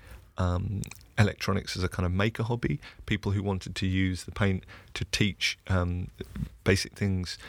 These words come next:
about electronics to their kids and to give their kids a way of experimenting. So we try and identify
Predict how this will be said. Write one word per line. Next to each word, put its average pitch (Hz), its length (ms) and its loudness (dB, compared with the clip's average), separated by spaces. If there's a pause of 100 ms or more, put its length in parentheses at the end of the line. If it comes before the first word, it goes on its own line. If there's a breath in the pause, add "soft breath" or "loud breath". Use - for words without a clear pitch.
(280 loud breath)
about - 240 0
electronics 95 440 0
to - 60 -12
their 90 100 -2
kids 120 300 0
and 98 140 -2
to - 60 0
give 101 160 2
their 95 140 2
kids 95 360 -2
a 92 40 -4
way 95 240 0
of 95 160 -2
experimenting. 98 720 0
So - 140 0
we 104 80 0
try 117 380 -2
and 104 120 -2
identify 95 800 0